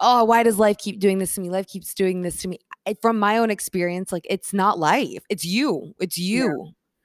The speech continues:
Speaker 1: It's you. You're doing this to you. It's hard as, and it's hard i-, i-, to, um, understand that if you haven't really, really settled into the relationship that you have with yourself. Life stops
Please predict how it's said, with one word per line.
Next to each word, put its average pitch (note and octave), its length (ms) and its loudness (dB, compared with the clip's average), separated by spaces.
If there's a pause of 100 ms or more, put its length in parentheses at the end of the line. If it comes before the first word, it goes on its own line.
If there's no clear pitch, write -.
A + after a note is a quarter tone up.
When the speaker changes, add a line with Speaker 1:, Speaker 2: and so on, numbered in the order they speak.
(140)
Speaker 1:
It's - 180 -2
you. A3 300 0
You're G3+ 240 2
doing A3+ 320 2
this F#3 240 -2
to F#3+ 120 -4
you. F#3+ 220 0
It's F#3 140 2
hard G3+ 260 2
as, G#3 140 -2 (220)
and G#3 100 0
it's G3 100 -4
hard A#3 640 0 (160)
i-, - 180 -6
i-, D3+ 220 -6
to, - 300 2
um, G3 180 0
understand F#3 640 0
that E3+ 80 0
if E3 100 -2
you F3 120 0
haven't E3+ 300 0
really, E3 300 -2 (580)
really F#3+ 600 2
settled F3 460 0
into E3+ 240 -6
the D#3+ 200 -2
relationship D#3+ 640 -4
that - 100 -10
you D#3+ 160 -2
have D#3 180 0
with D#3 160 -4
yourself. D#3 540 -2 (600)
Life G3 300 2
stops - 720 0